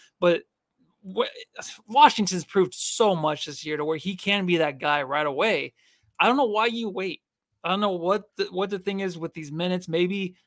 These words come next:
Monty, the best thing I can say is maybe he just forgets. Maybe he forgets that Washington Junior is there on the, on the bench, and he's like, "Oh, shit, you know what? I did forget about you. Let me see if this works." 'Cause he comes in, he doesn't give a fuck. Like, he'll just jack it up.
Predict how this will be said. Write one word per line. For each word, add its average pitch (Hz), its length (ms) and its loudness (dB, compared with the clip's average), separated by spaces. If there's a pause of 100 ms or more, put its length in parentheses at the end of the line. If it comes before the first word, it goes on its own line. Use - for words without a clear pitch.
(160)
Monty, 185 480 0
the 170 120 -4
best 165 260 0
thing 185 140 -2
I 165 100 2
can 156 120 -10
say 170 440 2
is 139 180 -8
maybe 160 240 -4
he 175 100 -6
just 180 200 -6
forgets. 190 600 0 (640)
Maybe 185 200 4
he 190 60 0
forgets 208 320 2
that 180 160 4
Washington 180 400 2
Junior 180 200 -2
is 151 120 -6
there 160 300 2
on 165 260 0
the, 175 180 0
on 170 220 0
the 175 80 -2
bench, 170 480 0
and 165 80 -6
he's 156 80 -4
like, 180 100 0
"Oh, 196 140 2
shit, 202 460 0
you 160 100 -12
know 156 100 -4
what? 170 180 2
I 160 60 -4
did 175 200 -4
forget 156 260 -6
about 143 240 -2
you. 139 120 -14
Let 160 140 -2
me 208 240 0 (320)
see - 200 -4
if 190 80 -2
this 180 200 -2
works." 185 160 2
'Cause 185 180 -2
he 254 100 -2
comes 202 340 2
in, 190 100 2
he 180 80 0
doesn't 180 200 0
give 156 120 -4
a 139 60 -4
fuck. 160 300 -2
Like, 143 100 -6
he'll 185 140 0
just 156 280 -2
jack 151 300 0
it 151 60 -4
up. 151 160 -2